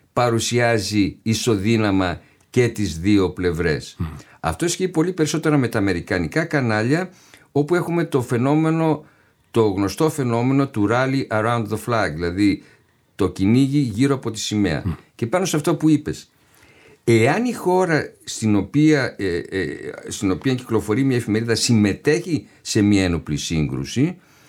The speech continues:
Speaker 1: εκείνο το οποίο διαπιστώνουμε είναι ότι οι δημοσιογράφοι αυτολογοκρίνονται.
Speaker 2: Μμμ.
Speaker 1: Πολύ δύσκολα να μάθεις την αλήθεια.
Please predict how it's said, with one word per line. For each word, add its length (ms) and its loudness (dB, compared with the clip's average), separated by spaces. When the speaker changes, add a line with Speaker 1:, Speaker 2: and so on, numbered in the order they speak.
Speaker 1:
εκείνο 300 0
το 100 0
οποίο 160 0
διαπιστώνουμε 580 0
είναι 100 0
ότι 120 -4
οι 40 2
δημοσιογράφοι 800 -2
αυτολογοκρίνονται. 1500 0
Speaker 2:
Μμμ. 260 4
Speaker 1:
Πολύ 360 2
δύσκολα 880 0
να 220 2
μάθεις 420 0
την 120 -2
αλήθεια. 460 0